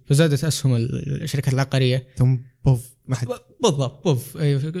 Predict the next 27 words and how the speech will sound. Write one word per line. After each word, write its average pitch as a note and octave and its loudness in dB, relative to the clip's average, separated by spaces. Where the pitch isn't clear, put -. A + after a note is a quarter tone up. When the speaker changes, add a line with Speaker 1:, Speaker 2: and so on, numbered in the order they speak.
Speaker 1:
وفي F3 -2
بنوك D3+ 0
برضو C#3 2
تضررن، C#3 2
لأن C3 0
البنوك C#3+ 0
هم C#3+ 4
اللي C3 0
كانوا C3 -4
متعلقين C3 -2
بالأقراض. B2+ 0
Speaker 2:
أيوة. C3 4
Speaker 1:
فعندك C3 -4
شركة C3+ -4
بنك C#3 2
ليمان C3 2
براذرز C3+ -2
فلس. B2 4
فبنوك C3 -2
كثيرة D3 4
بغت C#3+ 2
تفلس، D3 0
لكن C3+ -2
خلت C3+ -2
بنوك C#3 0
ثانية C3+ 0
تشتريها، C3+ -4